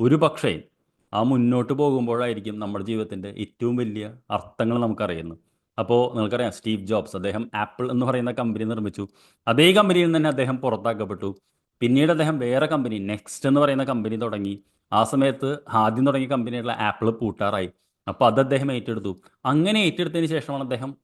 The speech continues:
എന്നിട്ട് അദ്ദേഹം പഴയ സ്റ്റീവ് ജോബ്സ് അല്ല ആവുന്നത്, അദ്ദേഹം പുതിയ ആപ്പിൾ കമ്പനിയാണ് ഉണ്ടാക്കുന്നത്. അപ്പൊ പലപ്പോഴും എന്താ പറയുക, ആ ഒരു വേദനാജനകമായിട്ടുള്ള ഒരു കാലഘട്ടത്തിലൂടെ കടന്നു പോയതുകൊണ്ടാണ്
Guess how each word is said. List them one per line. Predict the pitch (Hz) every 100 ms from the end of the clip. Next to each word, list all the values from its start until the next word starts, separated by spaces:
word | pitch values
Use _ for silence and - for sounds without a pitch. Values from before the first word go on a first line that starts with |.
| _
എന്നിട്ട് | 123 143
അദ്ദേഹം | 170 180
പഴയ | 185 170 143 143 165 -
സ്റ്റീവ് | - 151 131
ജോബ്സ് | 135 123
അല്ല | 143 120
ആവുന്നത്, | 127 110 87 85 _ _ -
അദ്ദേഹം | 104 123 269 -
പുതിയ | 127 117 165
ആപ്പിൾ | 165 131 127
കമ്പനിയാണ് | 113 110 117 117 - -
ഉണ്ടാക്കുന്നത്. | 117 104 98 85 85 _ _ _ _ _ _
അപ്പൊ | _ 147
പലപ്പോഴും | - 135 139 147 156 190
എന്താ | 175
പറയുക, | 165 160 151 139 -
ആ | 117
ഒരു | 131 165
വേദനാജനകമായിട്ടുള്ള | 151 135 135 135 135 139 151 156 156
ഒരു | 147
കാലഘട്ടത്തിലൂടെ | 143 135 120 117 117 117 123
കടന്നു | 135 120 107
പോയതുകൊണ്ടാണ് | 117 117 113 107